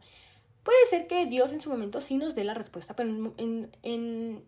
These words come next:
otros casos, pues no, porque realmente Dios y las cosas no se hacen luego, luego, no se hacen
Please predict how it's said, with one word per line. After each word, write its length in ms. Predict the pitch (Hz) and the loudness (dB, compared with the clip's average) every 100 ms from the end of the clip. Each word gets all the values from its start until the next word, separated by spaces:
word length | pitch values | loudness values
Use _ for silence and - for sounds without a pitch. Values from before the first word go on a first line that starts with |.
| _ | _
otros 340 | 254 277 330 - | -2 0 -4 -2
casos, 360 | 202 196 294 | -2 -2 -8
pues 220 | - 170 | -4 -4
no, 200 | 240 349 | 0 -2
porque 340 | - - 190 - - _ _ _ _ | -4 -10 -8 -10 -18 _ _ _ _
realmente 400 | 269 294 262 254 | -6 -4 -4 -4
Dios 360 | 220 196 226 _ _ _ _ _ _ _ _ _ _ _ _ | -4 -4 -6 _ _ _ _ _ _ _ _ _ _ _ _
y 80 | - | 0
las 260 | 294 269 - | 4 4 4
cosas 460 | 196 185 208 269 - - - _ _ | 2 4 0 -2 -10 -20 -20 _ _
no 220 | 202 247 247 | 4 6 6
se 140 | 208 | 4
hacen 300 | 196 202 196 | 2 2 2
luego, 180 | 196 185 | 2 2
luego, 300 | 180 202 233 | 4 4 2
no 120 | 226 | 0
se 100 | 220 | -2
hacen 240 | 214 214 | -4 -4